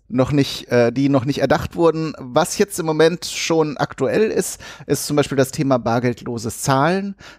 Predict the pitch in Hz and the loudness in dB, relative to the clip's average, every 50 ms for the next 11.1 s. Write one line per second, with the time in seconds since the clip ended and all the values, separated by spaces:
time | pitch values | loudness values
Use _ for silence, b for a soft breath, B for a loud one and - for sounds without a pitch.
0 | B - - 139 131 131 131 131 131 131 - - - 143 127 - 143 139 147 156 | B -2 2 4 6 6 4 4 0 -2 -2 0 0 0 2 2 2 2 2 2
1 | 185 175 - - - - 185 170 165 175 165 165 - - - 160 156 165 170 - | 0 -2 -2 -4 -2 0 0 0 0 -2 -4 -8 -8 -6 -6 -4 -2 -2 -4 -4
2 | - - 160 151 139 143 131 135 135 131 143 143 143 143 B B B B B B | -6 -12 -10 -4 0 2 4 4 4 2 0 -2 -4 -4 B B B B B B
3 | _ - 123 120 120 123 123 123 123 123 127 127 123 123 123 113 104 - _ _ | _ -4 0 2 4 4 4 4 2 0 0 0 0 -2 -4 -6 -10 -14 _ _
4 | _ _ - - 123 117 - - 143 143 135 131 - 123 117 120 120 - - 127 | _ _ 0 2 2 2 2 0 0 0 0 0 -2 -2 -2 -2 -2 0 0 0
5 | 104 110 117 123 131 - - 135 135 135 131 127 110 - 120 131 156 170 - - | 0 0 0 0 -2 0 2 2 2 4 2 2 2 0 0 0 -2 -4 -6 -4
6 | 143 139 143 131 151 143 139 127 123 117 131 127 - - - 131 117 - 127 127 | -2 -2 -2 -2 0 0 0 0 0 0 0 0 0 -2 -2 -4 -2 -4 -6 -6
7 | - 117 113 117 113 - - - 123 113 113 113 107 110 110 113 113 - - - | -4 -2 -2 -2 -2 -4 -8 -10 -8 -4 -2 0 0 2 2 2 2 0 -2 -4
8 | - - 127 113 110 - - 139 156 170 170 - - - 139 135 - 135 127 135 | -4 -2 -2 -2 -2 -2 -2 -2 -2 -2 -6 -10 -10 -10 -6 -4 -4 -4 -4 -4
9 | - - 147 135 131 123 - 127 123 127 B B B B B B B - 127 120 | -4 -2 -2 -2 -2 -2 -2 -2 -2 -2 B B B B B B B -2 2 4
10 | 120 120 120 123 123 127 123 131 156 - - 160 147 135 127 127 131 131 135 135 | 4 4 4 2 2 2 4 2 2 -2 -2 0 2 4 6 6 4 4 4 0
11 | 135 139 | -2 -4